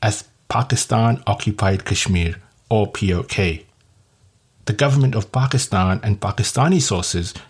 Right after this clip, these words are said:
typically refer, refer to the portion of Kashmir administered by India as Indian Occupied Kashmir, or I O K. The terms Indian administered Kashmir and Pakistani administered Kashmir are often used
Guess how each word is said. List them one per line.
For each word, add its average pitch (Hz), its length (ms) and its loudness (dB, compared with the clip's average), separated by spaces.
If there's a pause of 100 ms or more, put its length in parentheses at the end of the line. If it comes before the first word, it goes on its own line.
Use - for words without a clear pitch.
typically 120 360 0
refer, 104 280 2 (220)
refer 113 300 2
to 107 100 0
the 98 80 0
portion 104 380 0
of 92 100 -2
Kashmir 101 480 0
administered 98 440 2
by 92 220 -2
India 143 400 0 (380)
as - 340 -2
Indian 139 440 4
Occupied - 540 0
Kashmir, 87 480 -4 (280)
or - 160 -6 (100)
I 131 200 0
O 175 160 -4
K. - 360 -8 (880)
The 131 100 0
terms 170 540 0
Indian 147 420 2
administered 107 720 2
Kashmir 90 540 0 (260)
and 110 220 0
Pakistani 120 720 0
administered 107 600 2
Kashmir 90 500 0 (320)
are 131 140 -2
often 147 320 0
used 107 420 2